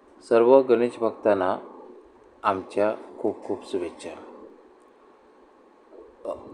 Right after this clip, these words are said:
मित्रांनो, तुम्हाला माहीत आहे की आमचं जे YouTube चॅनेल आहे, सामाजिक संघर्ष, यावरून बरीच लग्न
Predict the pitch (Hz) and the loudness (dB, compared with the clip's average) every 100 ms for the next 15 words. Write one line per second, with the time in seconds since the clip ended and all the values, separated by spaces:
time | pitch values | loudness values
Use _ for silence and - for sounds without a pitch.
0 | - - 113 - 127 131 131 147 - - | -14 -8 -4 0 2 2 0 -2 -10 -12
1 | 113 117 120 117 104 104 110 98 101 - | -2 2 2 2 0 0 -2 -2 -4 -8
2 | - - - - - 117 117 120 - - | -14 -20 -20 -20 -8 -2 0 0 -2 -12
3 | - - - 107 107 98 120 120 113 110 | -20 -20 -10 -4 -2 -2 -2 2 2 2
4 | 120 - 120 107 98 85 92 - - - | -2 2 2 2 0 -4 -6 -8 -10 -18
5 | - - - - - - 101 101 104 104 | -20 -20 -20 -20 -10 0 2 2 0 -2
6 | 107 95 90 - 92 - - - - - | -2 -2 -2 -4 -8 -8 -12 -18 -20 -20
7 | - _ _ _ - 110 110 107 110 117 | -20 _ _ _ 0 6 8 8 6 2
8 | - 110 113 131 127 117 110 107 113 | -6 0 6 6 4 2 2 4 2